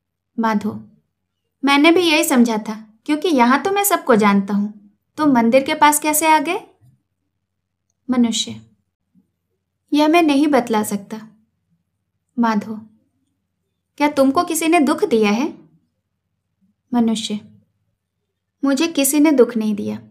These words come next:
अपने कर्मों का भोग है, परमात्मा ने मुझे दंड दिया है।" माधव, "निस्संदेह परमात्मा सबका स्वामी है,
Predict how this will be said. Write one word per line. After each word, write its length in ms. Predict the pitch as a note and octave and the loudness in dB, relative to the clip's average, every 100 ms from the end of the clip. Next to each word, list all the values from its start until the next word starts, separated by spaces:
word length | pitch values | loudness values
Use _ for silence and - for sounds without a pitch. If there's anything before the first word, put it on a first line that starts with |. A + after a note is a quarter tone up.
| _ _ _ _ | _ _ _ _
अपने 260 | A#3 A#3 C#4+ | -12 -2 -2
कर्मों 340 | D4 A#3 A#3 | 2 2 2
का 160 | B3 D4 | 0 0
भोग 340 | A#3+ A#3 A3+ | 0 0 0
है, 300 | G#3+ - - _ _ _ - | -2 -12 -14 _ _ _ -2
परमात्मा 480 | A#3+ A#3 A#3 C4 | 0 2 0 2
ने 120 | D4 E4 | 2 2
मुझे 240 | C#4+ B3+ | 0 0
दंड 320 | A3+ G#3+ G#3+ | 0 0 0
दिया 200 | G#3 G#3+ | -2 -4
है।" 160 | A3 A3+ - _ _ _ _ _ _ _ _ _ _ _ _ _ | -6 -14 -20 _ _ _ _ _ _ _ _ _ _ _ _ _
माधव, 460 | A3+ A#3 G#3 A3+ - _ _ _ _ _ _ _ _ _ | 0 0 -2 -10 -14 _ _ _ _ _ _ _ _ _
"निस्संदेह 560 | B3 A#3+ C4 B3+ E4+ E4+ | -2 0 -2 2 0 2
परमात्मा 480 | B3+ A#3 A#3 B3 D#4+ | 0 2 0 0 -2
सबका 340 | C#4 C4+ D#4+ | -2 -4 -4
स्वामी 380 | D#4 A3+ G#3+ A#3+ | 2 4 4 2
है, 260 | A3 - | -2 -8